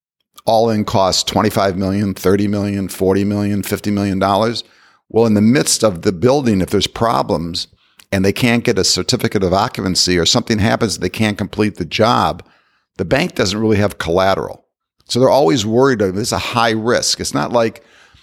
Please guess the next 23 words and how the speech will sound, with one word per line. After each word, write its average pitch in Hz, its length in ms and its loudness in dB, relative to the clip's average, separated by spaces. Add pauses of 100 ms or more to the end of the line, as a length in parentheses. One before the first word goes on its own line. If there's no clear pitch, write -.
(200)
if 98 140 -6
you 120 80 0
buy 120 260 2
a 113 100 2
building 113 520 2
that 90 180 -2
is 87 200 -4
multifamily 107 1000 0
and 90 140 -4
you 90 60 0
have 90 120 0
all 90 140 2
these 87 220 -2
rents 135 260 0
coming 95 300 -2
in 87 120 -4
from 80 180 -8
fifty 107 300 -2
different 92 360 -2
tenants, 131 640 -4 (340)
what's - 240 -2
the 143 100 0
risk? 151 420 0